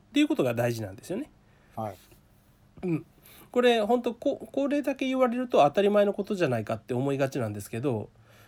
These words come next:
Speaker 1: うん、やっぱり意外と多いのが、えー、例えば、今自分自身の、こ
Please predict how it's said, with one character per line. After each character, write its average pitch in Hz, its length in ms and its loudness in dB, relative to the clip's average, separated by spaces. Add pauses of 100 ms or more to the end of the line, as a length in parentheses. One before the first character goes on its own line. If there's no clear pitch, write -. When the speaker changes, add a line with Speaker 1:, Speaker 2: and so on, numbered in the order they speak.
(140)
Speaker 1:
う 147 80 -2
ん、 107 240 -2
や 208 100 0
っ 247 40 -10
ぱ - 100 0
り 175 80 2
意 185 40 0
外 220 220 6
と 220 160 2
多 214 80 2
い 131 60 2
の 107 140 -2
が、 127 280 0 (720)
え 113 840 -4
ー、 170 240 -4
例 190 100 6
え 180 60 2
ば、 226 280 2 (340)
今 220 260 4
自 120 200 0
分 180 160 2
自 190 140 -4
身 139 320 -4
の、 196 360 0
こ 110 500 -6